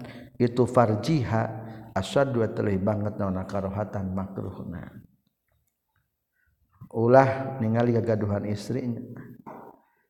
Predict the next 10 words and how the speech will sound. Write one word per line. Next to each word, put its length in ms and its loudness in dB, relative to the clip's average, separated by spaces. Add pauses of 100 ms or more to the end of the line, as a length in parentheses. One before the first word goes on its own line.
(760)
Alus 400 0
teh, 240 -2
ya 160 -2
teu 160 -2
alus 320 8
ieu 320 2
rek 160 -2
naon 240 -2
ningali. 480 -4 (1800)
<laughs> 680 -12